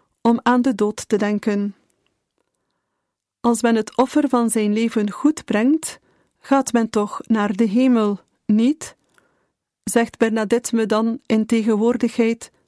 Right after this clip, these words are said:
van de algemene overste, Mère Joséphine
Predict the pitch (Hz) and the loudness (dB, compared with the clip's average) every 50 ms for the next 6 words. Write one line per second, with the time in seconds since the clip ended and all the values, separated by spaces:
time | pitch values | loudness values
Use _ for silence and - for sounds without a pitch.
0 | _ _ _ - 226 220 214 208 - - 226 247 247 - 247 233 226 220 202 - | _ _ _ -2 0 0 0 0 0 0 0 0 2 2 0 0 2 0 -2 -2
1 | - 202 226 240 247 262 - - - 262 254 262 - _ _ _ _ _ _ _ | 0 0 -2 0 0 -2 -2 -2 0 0 0 0 -2 _ _ _ _ _ _ _
2 | _ _ _ _ _ - 220 220 233 247 247 - - 226 - 240 226 - 233 - | _ _ _ _ _ -2 0 2 2 2 0 0 -2 0 0 0 0 0 -4 -2
3 | - - 254 262 262 - | 0 0 2 2 0 -2